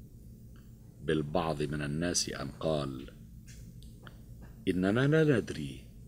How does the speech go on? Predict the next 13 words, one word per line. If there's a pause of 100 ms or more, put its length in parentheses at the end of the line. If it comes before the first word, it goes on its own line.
(320)
ما
هي
تلك
الذنوب
التي
بين
علي
وبين
ربه، (1000)
حيث
يبكي
منها
ويئن